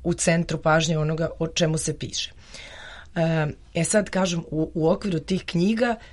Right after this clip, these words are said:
nalaze se ti zapisi, beleške, neke male, nekad duge, nekad kratke, koje se, e, mogu naći ili na marginama knjiga ili negde na nekoj praznoj dvolesnici napred ili, ili pozadi kao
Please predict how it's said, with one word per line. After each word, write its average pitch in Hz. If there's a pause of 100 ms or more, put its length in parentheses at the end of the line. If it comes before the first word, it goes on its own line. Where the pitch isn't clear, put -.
(140)
nalaze 180
se 151
ti 175
zapisi, 151 (160)
beleške, 170
neke 165
male, 180
nekad 156
duge, 165
nekad 151
kratke, 180
koje 185
se, 180
e, 170 (720)
mogu 214
naći 190
ili 233
na 180
marginama 175
knjiga 254 (300)
ili 226
negde 190 (200)
na 175
nekoj 185
praznoj 175
dvolesnici 175 (280)
napred 175
ili, 170
ili 170
pozadi 160
kao 156